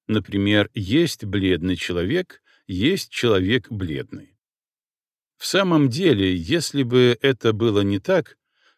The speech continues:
то для одного и того же было бы больше одного отрицания. Но было ведь показано,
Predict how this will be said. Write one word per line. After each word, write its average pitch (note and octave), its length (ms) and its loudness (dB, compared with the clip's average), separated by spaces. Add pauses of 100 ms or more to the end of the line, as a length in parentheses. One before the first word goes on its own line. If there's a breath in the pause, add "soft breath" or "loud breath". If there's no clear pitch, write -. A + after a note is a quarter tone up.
то A#2+ 220 4
для G#2+ 240 2
одного A#2 560 2
и B2 100 -4
того G#2 460 0
же D3+ 180 0
было D#3 360 -2
бы D3+ 220 0
больше G#2 600 0
одного G2 640 0
отрицания. - 880 -10 (720)
Но A2 320 2
было F#3+ 320 0
ведь E3+ 420 -4
показано, A2 720 0